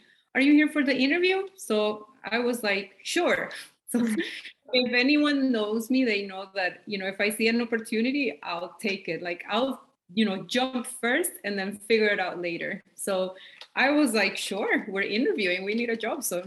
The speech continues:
yes, I, I am here for the interview. So long story short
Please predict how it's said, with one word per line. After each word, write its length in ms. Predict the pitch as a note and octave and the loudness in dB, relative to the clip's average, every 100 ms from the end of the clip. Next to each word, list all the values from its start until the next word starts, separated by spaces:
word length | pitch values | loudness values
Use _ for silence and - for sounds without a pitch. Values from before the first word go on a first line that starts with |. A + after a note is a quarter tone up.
| F#3+ | -4
yes, 360 | G3 C#4 C4+ - - | 0 0 -2 -8 -8
I, 380 | F3+ F#3 F#3 - - | -4 -2 -4 -8 -6
I 120 | F3 G3+ | -2 2
am 100 | B3 | 4
here 180 | A#3+ A3 | 2 0
for 80 | G#3+ | -6
the 120 | G#3 F#3+ | -10 -8
interview. 360 | G3+ F#3 E3+ E3 | -6 -6 -6 -6
So 420 | - F#3+ F#3 - - - - - _ | -6 -4 -4 -6 -14 -20 -20 -20 _
long 240 | - A3+ C4+ | -2 2 2
story 380 | C4+ C4 C4+ D4 | 2 2 4 2
short 640 | - D#3+ E3 G4+ - - | 0 -4 -2 -4 -4 -12